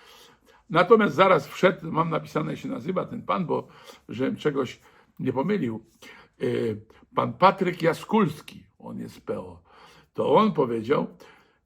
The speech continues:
„Większego agenta jak pan w tej izbie nie ma”. Tak mu przywalił. Tylko że polski sąd, Sejm to jest takie coś, że można gadać na każdego, co się chce. I chyba, nie wiem, nie wolno do sądu podać, czy co? Pamiętam, jak pan Kaczyński powiedział o Tusku:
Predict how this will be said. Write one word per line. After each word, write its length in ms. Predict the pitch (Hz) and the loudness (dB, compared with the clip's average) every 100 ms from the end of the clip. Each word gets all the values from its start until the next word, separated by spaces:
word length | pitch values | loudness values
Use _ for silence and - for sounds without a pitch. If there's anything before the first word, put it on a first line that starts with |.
| _ | _
„Większego 800 | 123 151 151 - 214 240 214 185 | -4 -2 -2 4 8 8 10 10
agenta 560 | 156 135 226 220 202 170 | 8 6 6 6 4 4
jak 180 | 135 - | 2 6
pan 240 | 208 226 | 6 6
w 60 | - | 2
tej 240 | 165 202 | -2 2
izbie 420 | 214 190 165 165 | 2 2 0 0
nie 220 | 190 240 | 2 2
ma”. 240 | 196 - _ _ _ _ | 0 -8 _ _ _ _
Tak 220 | - - | -4 -4
mu 100 | - | -6
przywalił. 440 | - - - - - _ _ _ _ _ _ _ _ | -12 -12 -14 -16 -18 _ _ _ _ _ _ _ _
Tylko 200 | - 175 | -10 -6
że 120 | 190 | -4
polski 380 | 302 311 - 175 | -6 -8 -8 -8
sąd, 240 | 269 254 - _ | -6 -6 -10 _
Sejm 300 | - 233 226 | 2 2 2
to 80 | 165 | -6
jest 160 | - | -4
takie 220 | 160 - | -6 -6
coś, 200 | - - | -8 -8
że 80 | 190 | -6
można 240 | 277 311 302 | -6 -6 -6
gadać 340 | 330 277 185 | -4 -2 -4
na 80 | 170 | -8
każdego, 360 | 113 113 160 | -12 -12 -10
co 140 | 151 - | -10 -12
się 120 | - | -18
chce. 320 | - 82 190 - _ _ - _ _ - | -8 -8 -8 -12 _ _ -20 _ _ -16
I 60 | |
chyba, 220 | - 214 | -8 -4
nie 180 | 277 247 | -4 -4
wiem, 160 | 104 - | -6 -8
nie 120 | - | -8
wolno 320 | 202 247 - | -6 -8 -8
do 120 | - | -14
sądu 380 | - - 262 269 | -18 -12 -10 -10
podać, 260 | 226 233 156 | -10 -12 -12
czy 140 | - | -20
co? 240 | - - 202 _ _ _ _ | -16 -14 -14 _ _ _ _
Pamiętam, 400 | - 202 226 180 | -8 -6 -4 -4
jak 220 | 156 - | -6 -6
pan 160 | 170 160 | -8 -6
Kaczyński 520 | - - 247 - 196 | -8 -2 -4 -2 -8
powiedział 340 | - 160 165 | 0 0 0
o 60 | 156 | -4
Tusku: 400 | 208 196 - 170 | -4 -10 -8 -12